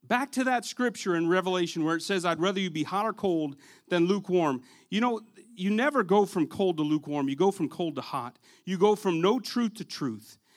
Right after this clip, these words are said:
And then the tapering off starts to happen. That's why when God said, "If you're lukewarm, I'll spew you out of my mouth."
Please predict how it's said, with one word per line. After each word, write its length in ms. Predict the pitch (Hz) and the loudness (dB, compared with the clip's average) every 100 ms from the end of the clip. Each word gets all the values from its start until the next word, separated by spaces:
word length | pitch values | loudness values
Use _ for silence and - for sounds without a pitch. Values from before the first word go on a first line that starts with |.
| _ - | _ -4
And 220 | 175 170 | -2 0
then 180 | 190 247 | 0 -2
the 100 | 214 | -2
tapering 500 | - 220 214 190 170 | -2 -2 0 2 2
off 240 | 160 160 | 2 -2
starts 280 | - 147 123 | -2 -4 -4
to 100 | - | -6
happen. 420 | 117 139 - 110 - - - | -8 -8 -8 -14 -16 -10 0
That's 220 | 208 - | 0 2
why 140 | 220 | 2
when 160 | 220 196 | 4 2
God 260 | 190 190 180 | 2 2 2
said, 120 | 190 | -2
"If 120 | 170 | 2
you're 100 | 180 | 2
lukewarm, 420 | 208 240 208 214 | 2 2 0 0
I'll 80 | 180 | -2
spew 240 | - - | -4 -2
you 200 | 202 190 | 0 2
out 100 | 175 | 2
of 60 | 160 | 2
my 100 | 147 | 0
mouth." 340 | 156 147 131 | 0 0 -2